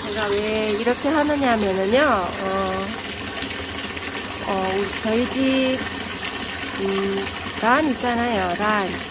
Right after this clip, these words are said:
란에다가 물을 주려고, 어, 그래요. 지금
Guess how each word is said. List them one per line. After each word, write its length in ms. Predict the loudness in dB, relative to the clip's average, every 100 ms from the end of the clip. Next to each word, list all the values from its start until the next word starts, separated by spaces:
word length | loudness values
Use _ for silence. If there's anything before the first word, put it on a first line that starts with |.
| -2
란에다가 880 | 2 4 4 2 0 0 0 0 0 -2 -6 -6 -6 -6 -6 -4
물을 340 | -2 0 0 0
주려고, 500 | -2 0 2 0 0
어, 1900 | 0 0 -2 -4 -6 -8 -6 -6 -4 -4 -4 -6 -6 -4 -2 -2 -2 -4 -6 -6 -6 -6
그래요. 500 | -2 0 2 2 2 0 -4 -6
지금 360 | -4 -2 -2